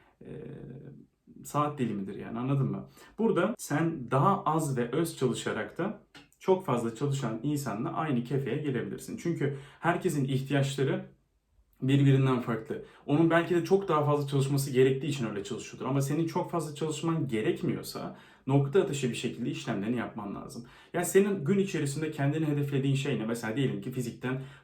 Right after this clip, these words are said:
tork ve denge konusunu bitireceğim. İşte kimyadan K Ç Ç'yi bitireceğim. Biyolojiden, sistemlerden işte sindirim sistemini bitireceğim dediğinde o günde o üç konuyu da bitirip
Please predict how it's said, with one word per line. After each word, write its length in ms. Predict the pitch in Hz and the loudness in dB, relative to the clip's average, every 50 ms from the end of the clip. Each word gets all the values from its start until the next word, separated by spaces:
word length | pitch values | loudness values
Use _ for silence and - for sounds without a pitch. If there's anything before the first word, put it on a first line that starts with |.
| _ | _
tork 280 | - 143 147 147 147 - | 2 4 4 4 4 2
ve 120 | 127 113 | 0 0
denge 280 | 120 117 117 117 127 117 | 2 2 2 2 0 -2
konusunu 440 | - 113 98 98 98 - 113 110 110 | -4 -6 -8 -8 -8 -6 -8 -6 -6
bitireceğim. 460 | 110 - - 101 104 95 101 92 - - | -8 -10 -12 -12 -12 -10 -12 -12 -14 -14
İşte 260 | - - - 117 107 | -14 -12 -10 -10 -10
kimyadan 640 | - - - 143 143 135 120 107 98 104 123 135 135 - | -8 -2 0 2 2 2 0 0 -2 -2 -4 -4 -4 -4
K 200 | - 131 123 - | -4 -4 -4 -2
Ç 240 | - 117 101 - | -2 -4 -4 -4
Ç'yi 140 | - 98 107 | -8 -8 -6
bitireceğim. 440 | 117 117 - 117 98 101 107 - - - | -6 -6 -6 -6 -6 -6 -8 -8 -4 0
Biyolojiden, 720 | 139 151 156 147 143 131 113 113 107 120 131 143 139 - - - - _ _ | 0 2 2 2 2 2 0 0 -2 -2 -2 -2 -2 -4 -6 -12 -18 _ _
sistemlerden 1000 | - - - 139 139 - - 127 120 120 117 104 101 101 98 123 131 135 139 - - - | -18 -10 -8 -8 -6 -2 0 0 2 2 0 0 0 -2 -2 -2 -2 -2 -4 -6 -8 -14
işte 200 | - - 120 113 | -14 -10 -10 -8
sindirim 360 | - - 131 120 131 127 - | -4 -2 0 0 0 0 -2
sistemini 380 | - - 117 110 123 131 113 | -4 -4 -2 -2 0 0 -2
bitireceğim 480 | 113 113 - 127 123 131 147 139 120 113 | -2 2 2 2 2 2 2 2 2 0
dediğinde 520 | 117 113 120 120 120 113 98 98 - - - - - - _ - | 0 0 2 4 4 4 2 0 -6 -8 -12 -20 -20 -14 _ 6
o 160 | 180 190 190 | 8 8 8
günde 340 | - 170 147 123 117 104 98 | 8 6 4 4 4 4 2
o 260 | - - - - - - | 0 0 0 0 0 -2
üç 200 | 202 190 - - | -4 -4 -4 -6
konuyu 340 | - 160 160 160 156 151 143 | -4 -2 -2 0 0 0 0
da 140 | 139 120 135 | 0 0 0
bitirip 500 | 135 - - 135 127 - - - - | -2 -4 -2 0 -2 -2 -2 -6 -14